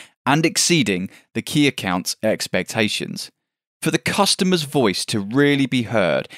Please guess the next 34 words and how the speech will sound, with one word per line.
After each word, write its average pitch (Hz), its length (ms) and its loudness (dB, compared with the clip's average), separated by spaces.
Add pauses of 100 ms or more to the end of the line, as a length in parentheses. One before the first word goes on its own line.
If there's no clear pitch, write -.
(140)
and 123 140 0
for - 180 0
us 156 260 2
to 147 100 -4
stand 147 400 0
a - 20 -2
chance 165 640 2
of - 100 -6
converting 123 640 2
feedback - 580 -2
into 117 240 0
positive - 640 -4
action, 123 480 -2 (260)
we 156 220 0
need 185 140 0
to 156 100 -2
create 147 500 2
a 120 60 0
space - 480 -2 (240)
where 117 160 4
the 110 80 2
stuff - 440 4
that - 120 2
needs 175 320 2
to 180 80 2
get 131 180 0
said, 120 320 2 (380)
gets 147 220 0
said. 175 420 2 (540)
I'm 151 100 2
talking 190 460 2
about 123 420 2
a - 80 -2
person-to-person 123 1600 0